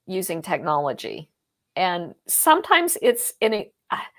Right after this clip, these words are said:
with advances in technology, I think it gets harder and harder to write around. Uh, one of the things I think I tend to do is to really compress the timeline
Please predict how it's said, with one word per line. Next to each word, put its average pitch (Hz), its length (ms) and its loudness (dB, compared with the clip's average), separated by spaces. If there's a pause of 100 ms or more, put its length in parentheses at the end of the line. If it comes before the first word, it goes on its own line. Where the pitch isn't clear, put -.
(320)
with 214 200 0
advances 254 600 0
in 254 120 -2
technology, 240 760 0
I 214 100 2
think 214 220 -4
it 180 140 -2
gets 190 160 -2
harder 202 360 2
and 196 100 -6
harder 196 360 0
to 165 80 -2
write 156 320 2
around. 208 600 -4 (680)
Uh, 175 540 2
one 175 600 -2
of 233 120 -2
the 208 100 -2
things 208 500 -4
I - 160 0
think 208 240 -4
I 185 140 2
tend 190 360 -6
to 170 120 -6
do 180 400 0
is 170 280 -4
to 185 140 -6
really 175 240 0
compress - 520 -2
the 147 100 -6
timeline 170 760 -2